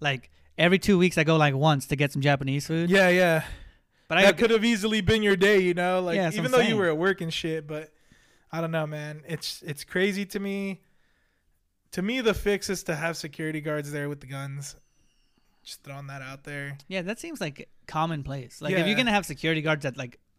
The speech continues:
Speaker 1: anywhere, like the mall, or that, you know how they have that company that drives around the mall and they send security guards to all the places?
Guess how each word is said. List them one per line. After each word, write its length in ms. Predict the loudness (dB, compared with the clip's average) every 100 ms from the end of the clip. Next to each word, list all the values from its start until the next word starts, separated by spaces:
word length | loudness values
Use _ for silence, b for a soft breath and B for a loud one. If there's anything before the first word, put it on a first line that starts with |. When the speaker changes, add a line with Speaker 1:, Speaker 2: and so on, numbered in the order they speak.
| -10
Speaker 1:
anywhere, 520 | -6 -2 -2 -4 -6 -12
like 160 | -12
the 80 | -8
mall, 400 | -2 0 2 2
or 160 | -2 -4 b b
that, 160 | -4 0
you 60 |
know 80 | 4
how 100 | 4
they 80 | 6
have 100 | 4
that 160 | 2 0
company 360 | -2 0 0
that 180 | 0 -2
drives 280 | 0 0 -2
around 300 | -6 -4 -6
the 80 | -4
mall 360 | -2 0 0
and 100 | -2
they 80 | -4
send 160 | -6 -8
security 300 | -6 -4 -2
guards 200 | -4 -4
to 80 |
all 100 | -6
the 60 | -6
places? 460 | -8 -8 -8 -12